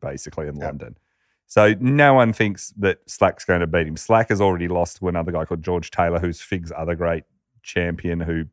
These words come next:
Speaker 1: Broughton had beat many times. So no one's really going, "Slack's gonna win."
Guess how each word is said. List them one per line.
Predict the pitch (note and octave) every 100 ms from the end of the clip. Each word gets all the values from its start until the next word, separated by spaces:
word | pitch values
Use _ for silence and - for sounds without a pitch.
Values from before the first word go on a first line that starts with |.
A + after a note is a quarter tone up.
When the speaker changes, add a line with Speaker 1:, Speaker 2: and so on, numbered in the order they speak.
| -
Speaker 1:
Broughton | E2+ E2+ - D#2+
had | D#2+
beat | D2+ D#2+ - - -
many | E2+ E2 D#2
times. | E2 D#2+ D#2 D#2 D2+
So | F2+ E2+
no | F#2 A2+
one's | B2+ G#2+
really | G2 F#2 F2
going, | E2 D#2+
"Slack's | D2+ - E2+ -
gonna | E2 D2
win." | D#2+ D2